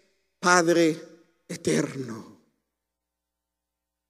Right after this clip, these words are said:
Si algo es necesario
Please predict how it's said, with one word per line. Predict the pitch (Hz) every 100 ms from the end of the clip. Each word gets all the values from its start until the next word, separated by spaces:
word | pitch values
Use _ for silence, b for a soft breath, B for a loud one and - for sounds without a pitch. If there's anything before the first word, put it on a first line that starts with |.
| _ _ _ _ _ _ _ _ _ _ _ _ _ _ _ _ _ _ _ _ _ _ _ _ _ _ _ _ -
Si | - 185
algo | 202 202 196 196
es | 202 208
necesario | 190 196 185 185 180 160 143 135